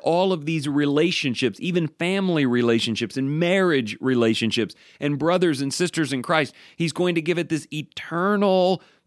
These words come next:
presence together in spiritual bodies. And Revelation twenty-two, there'll be no more death, no more disease, no more handicap, no more limitation, no more sorrow,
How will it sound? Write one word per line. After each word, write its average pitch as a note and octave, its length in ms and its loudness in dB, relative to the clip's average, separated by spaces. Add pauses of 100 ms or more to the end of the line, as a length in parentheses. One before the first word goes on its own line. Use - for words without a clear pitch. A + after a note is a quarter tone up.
(120)
presence E3 800 0
together C#3+ 720 0
in A#2 180 -4
spiritual G3 1040 0
bodies. B2+ 680 2
And B2 160 0 (240)
Revelation E3+ 640 0
twenty-two, E3+ 800 2 (200)
there'll D#3+ 160 2
be E3+ 140 -2
no E3+ 260 2
more G#3 240 2
death, D3+ 500 0 (280)
no D#3+ 180 2
more G3+ 240 0
disease, C#3+ 720 2 (200)
no D3 200 -2
more G#3 240 0
handicap, C3+ 880 0 (200)
no D#3 220 0
more G#3 240 2
limitation, D3 920 0 (200)
no D#3+ 200 -4
more G3+ 240 0
sorrow, B2 800 4